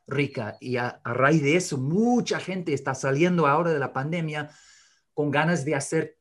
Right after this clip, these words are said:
cambios sísmicos, ¿no? Tectónicos en su vida, dejando el, un trabajo para pasar a otro, ah,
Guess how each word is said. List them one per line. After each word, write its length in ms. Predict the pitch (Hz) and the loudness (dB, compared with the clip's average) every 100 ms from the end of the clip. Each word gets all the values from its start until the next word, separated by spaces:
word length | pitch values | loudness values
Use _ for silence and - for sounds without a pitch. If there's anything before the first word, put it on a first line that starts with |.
| - | -6
cambios 580 | 175 175 180 190 190 - | -2 0 0 0 -2 -6
sísmicos, 840 | - 208 220 208 165 131 110 - | -4 -2 0 0 -2 -2 -4 -4
¿no? 340 | 120 156 170 _ _ - | -4 -4 -6 _ _ -2
Tectónicos 640 | 185 - 202 190 175 147 | -2 2 0 2 -2 -2
en 80 | 143 | -4
su 180 | - 147 | -4 -4
vida, 240 | 147 127 | -2 -4
dejando 500 | 110 127 170 180 180 | -2 0 2 4 4
el, 220 | 165 156 - - - _ _ _ - - 147 147 | 4 2 -8 -20 -20 _ _ _ -18 -10 -4 -2
un 160 | 156 147 | -2 2
trabajo 420 | 147 156 151 139 | 2 4 2 2
para 160 | 139 | 0
pasar 320 | 139 139 147 139 | -2 -2 0 2
a 40 | |
otro, 460 | 127 123 117 107 104 _ - _ - | 0 -2 -4 -8 -10 _ -20 _ -12
ah, 280 | 123 120 | -10 -10